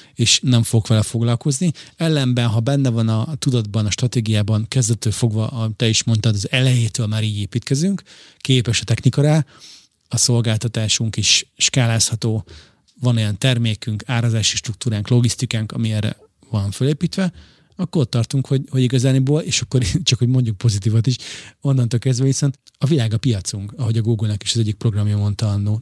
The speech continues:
a világ a piacunk, mert onnantól, ha a rendszer, az architektúra, a szervezetünk képes kezelni,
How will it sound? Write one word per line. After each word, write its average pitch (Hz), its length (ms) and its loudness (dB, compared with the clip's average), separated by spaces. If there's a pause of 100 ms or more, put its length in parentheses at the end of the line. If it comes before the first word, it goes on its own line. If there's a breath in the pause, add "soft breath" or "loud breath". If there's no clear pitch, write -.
a - 120 0
világ 110 280 4
a 110 40 2
piacunk, 110 480 -2
mert 110 220 -4
onnantól, 151 640 0 (300 loud breath)
ha - 140 -8
a 120 60 0
rendszer, 127 640 0
az 120 120 -4
architektúra, 117 640 -2
a - 80 -10
szervezetünk 117 580 0
képes 117 360 -2
kezelni, 131 440 0